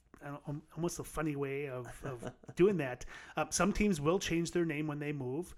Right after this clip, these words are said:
Speaker 1: Seattle Supersonics became the Oklahoma City Thunder, right? But some teams will just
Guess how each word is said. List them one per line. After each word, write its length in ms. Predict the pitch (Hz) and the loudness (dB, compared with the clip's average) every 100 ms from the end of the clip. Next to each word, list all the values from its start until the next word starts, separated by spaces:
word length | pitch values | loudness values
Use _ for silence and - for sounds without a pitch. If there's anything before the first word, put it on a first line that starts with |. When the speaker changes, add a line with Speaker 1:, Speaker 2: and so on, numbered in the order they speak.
| - - | -18 -10
Speaker 1:
Seattle 340 | - 131 131 | -6 -4 -6
Supersonics 760 | - 151 147 - 127 135 - - | -8 -8 -8 -8 -8 -8 -8 -10
became 320 | 131 139 127 | -8 -8 -8
the 40 | |
Oklahoma 480 | 123 123 139 120 135 | -10 -10 -10 -10 -12
City 300 | 123 127 127 - | -10 -10 -10 -10
Thunder, 380 | 131 117 139 165 | -10 -10 -14 -12
right? 240 | 135 135 - _ - - - - | -10 -8 -10 _ -20 -20 -20 -6
But 180 | 156 - | -4 -2
some 180 | 160 160 | -2 2
teams 280 | 170 170 | 2 2
will 80 | 151 | 0
just 320 | 139 143 - | -2 -8 -8